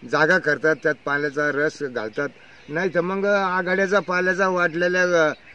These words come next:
वाटलेली थोडी चकती त्याच्यावर बसवतात. असं केलं दोन तीन दिवस की काटा पिकून निघतो, सहजासहजी निघतो. तर बंधू भगिनींनो, हा तुम्हाला जर व्हिडिओ आवडला असला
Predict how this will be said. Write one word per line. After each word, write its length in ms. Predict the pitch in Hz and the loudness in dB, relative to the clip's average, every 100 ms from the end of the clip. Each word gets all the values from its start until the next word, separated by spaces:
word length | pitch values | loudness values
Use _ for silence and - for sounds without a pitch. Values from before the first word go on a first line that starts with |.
| - | -8
वाटलेली 420 | 139 165 160 185 175 | 0 0 0 -4 -2
थोडी 180 | 160 196 - | -2 -2 2
चकती 260 | 226 - 240 | 0 2 2
त्याच्यावर 380 | 233 220 220 214 | 4 6 4 4
बसवतात. 520 | 208 - 170 151 139 - - - - | 0 0 0 0 -2 -6 -20 -20 -12
असं 260 | 147 143 160 | -8 -6 -4
केलं 300 | 180 196 196 | 0 2 2
दोन 140 | 196 | 0
तीन 180 | 185 208 | -2 -2
दिवस 380 | 208 220 208 - - - - - | 2 4 4 0 -16 -20 -20 -4
की 260 | 151 165 160 156 | 0 2 0 -2
काटा 440 | 135 160 151 156 143 | -4 0 2 2 0
पिकून 320 | 147 165 165 160 | -6 -4 -4 -4
निघतो, 340 | 143 - 131 127 123 - - - - | -6 -4 -4 -2 -4 -8 -20 -20 -6
सहजासहजी 600 | 151 131 135 - 127 151 | -4 -2 -4 -4 -4 -2
निघतो. 420 | 165 151 - 123 117 113 110 - - - | -4 -4 -6 -6 -2 -2 -6 -10 -20 -14
तर 80 | 131 | -10
बंधू 280 | 120 131 139 | -6 -4 -4
भगिनींनो, 520 | 139 123 151 160 147 131 - - - - | -4 -4 -4 -2 -4 -4 -12 -20 -20 -12
हा 140 | 123 139 - | -6 -4 -4
तुम्हाला 260 | 139 135 | -6 -2
जर 120 | 139 139 | -2 -2
व्हिडिओ 280 | 117 127 | -4 -2
आवडला 460 | 127 127 139 139 139 | -2 -2 -4 -4 -6
असला 480 | 123 123 127 127 | -8 -8 -6 -4